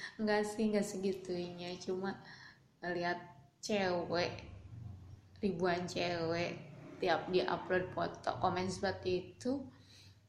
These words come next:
kok rasanya ya lucu. Kok rasanya, "Ya ampun, laki gue banyak banget yang suka." Ampun, gila. Kebayang gak sih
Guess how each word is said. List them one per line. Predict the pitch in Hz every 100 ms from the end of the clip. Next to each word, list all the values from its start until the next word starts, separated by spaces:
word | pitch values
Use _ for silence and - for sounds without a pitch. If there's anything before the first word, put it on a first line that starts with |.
| _
kok | - 240
rasanya | 240 226 202 208 247
ya | 226
lucu. | 214 226 220 - 220 214 214 - - - - - -
Kok | 226 208
rasanya, | 202 208 190 196 185 - - -
"Ya | 262 277
ampun, | 254 247 269 294 311 339 330 - - -
laki | - 240 233 202
gue |
banyak | 233 208 185 190
banget | 190 180 180
yang | 175
suka." | 226 220 - - - - 208 - - - -
Ampun, | - - 214 - - - - 220 220
gila. | 202 190 - - - - _ _ _ - - - - - - - - - - - - - - - _ - - - - - - - - -
Kebayang | 254 220 208 220
gak | 190 -
sih | 226 226 226